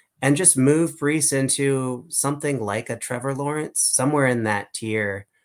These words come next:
of Q B nine to fifteen. Um, I found that, that range to be really accessible right now. And the reason I'm saying this is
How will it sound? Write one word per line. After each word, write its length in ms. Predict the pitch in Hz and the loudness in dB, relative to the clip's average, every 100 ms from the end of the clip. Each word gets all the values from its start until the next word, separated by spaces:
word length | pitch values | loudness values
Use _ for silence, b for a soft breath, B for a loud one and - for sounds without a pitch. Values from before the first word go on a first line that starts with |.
| _ _ _ | _ _ _
of 440 | 117 110 104 101 101 - - - | -6 -4 -4 -6 -6 -8 -8 -14
Q 300 | - 120 110 | -14 -8 -6
B 600 | 107 104 104 104 101 104 _ _ _ _ _ _ _ _ _ | -4 -4 -4 -4 -6 -10 _ _ _ _ _ _ _ _ _
nine 640 | - 110 101 104 107 107 104 | -10 -2 0 0 0 -2 -4
to 160 | 110 | -4
fifteen. 880 | 101 - 110 - 123 117 127 131 139 _ _ _ | -4 -2 -2 -4 -4 -2 -2 -4 -8 _ _ _
Um, 480 | 117 110 104 104 - - - | -2 0 -2 -6 -12 -18 -10
I 60 | 165 | -8
found 320 | - 180 180 | 0 2 6
that, 300 | 160 131 - 139 | 6 4 0 -2
that 340 | 131 131 123 - | 2 2 0 -4
range 340 | 117 123 135 | -4 -2 -4
to 100 | - | -4
be 120 | 107 | -6
really 260 | 101 110 101 | -4 -4 -6
accessible 560 | 90 - 98 147 151 156 | -4 -4 -2 -4 -4 -2
right 240 | 156 151 | -2 -2
now. 340 | 160 170 175 - B B B B B - | 0 0 -2 -8 B B B B B 0
And 140 | 143 | 2
the 80 | 143 | 4
reason 280 | 170 233 208 | 2 2 2
I'm 120 | 143 | 2
saying 300 | 165 208 135 | 2 2 0
this 200 | 113 - | 0 -2
is 280 | 113 - | -4 -6